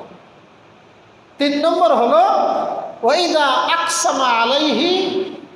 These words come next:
লা আবাররাতহু, কোনো কারণে স্বামী যদি কোনো কসম করে, "এই তোমার বলতেছি, খবর দই বাড়ি যাবা না", কথার কথা বলছে।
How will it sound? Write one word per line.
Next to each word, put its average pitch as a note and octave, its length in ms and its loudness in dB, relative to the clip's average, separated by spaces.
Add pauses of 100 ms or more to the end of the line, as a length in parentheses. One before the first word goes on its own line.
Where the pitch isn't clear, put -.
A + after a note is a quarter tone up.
(200)
লা G#3 120 0
আবাররাতহু, A3 1000 0 (540)
কোনো F#4 240 4
কারণে C#4+ 420 2
স্বামী E4+ 400 -2
যদি D#4 240 -2
কোনো C#4 320 0
কসম C#4+ 480 0
করে, E3+ 160 0 (1040)
"এই C#4 280 2
তোমার C#4 200 2
বলতেছি, C4 360 2
খবর B3+ 240 2
দই A#3 180 4
বাড়ি A3 200 2
যাবা G3 220 0
না", F3 120 -2 (680)
কথার F#3 220 0
কথা A#3 200 0
বলছে। G#3 280 -4